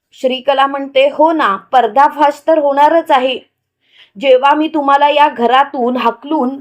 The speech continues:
बाहेर काढेन ना, अगदी धक्के मारत, तेव्हा मात्र तुमचे चेहरे बघण्यासारखे झाले असतील. जशी तुम्ही माझ्या बाबांना गावातून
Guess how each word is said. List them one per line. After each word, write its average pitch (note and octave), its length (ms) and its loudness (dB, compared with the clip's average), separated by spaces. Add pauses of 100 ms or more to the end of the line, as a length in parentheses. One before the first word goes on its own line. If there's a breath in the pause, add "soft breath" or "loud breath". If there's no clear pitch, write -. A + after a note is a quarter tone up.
बाहेर A#3+ 380 -2
काढेन E4 380 -4
ना, G#3 140 -2
अगदी A#3+ 360 -4
धक्के B3+ 480 -6
मारत, C#4 340 -2 (1400)
तेव्हा C#4 320 0
मात्र D4 420 -2
तुमचे D4+ 500 -4
चेहरे C#4+ 520 -2
बघण्यासारखे C#4+ 840 -2
झाले C4+ 260 0
असतील. C4 380 -8 (1300)
जशी D#4 360 0
तुम्ही E4 300 0
माझ्या D4+ 340 2
बाबांना C4+ 600 0
गावातून B3+ 760 0